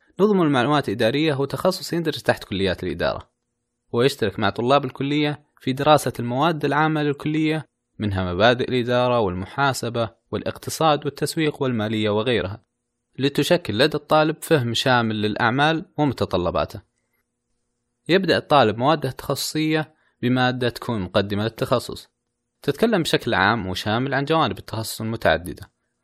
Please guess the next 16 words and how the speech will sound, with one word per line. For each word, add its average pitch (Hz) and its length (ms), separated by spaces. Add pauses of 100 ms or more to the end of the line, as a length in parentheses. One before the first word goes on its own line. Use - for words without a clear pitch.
ومفاهيمها 156 760 (380)
وأهم 156 400
الأساسيات 113 760
التي 165 280
ينطلق 143 380
منها 101 160
التخصص - 640 (240)
وأهميتها. 104 840 (600)
ممكن 180 380
يشترك 123 400
معه 139 220
بقية 151 360
طلاب 127 360
الكلية 107 460
في 104 220
دراسة 90 360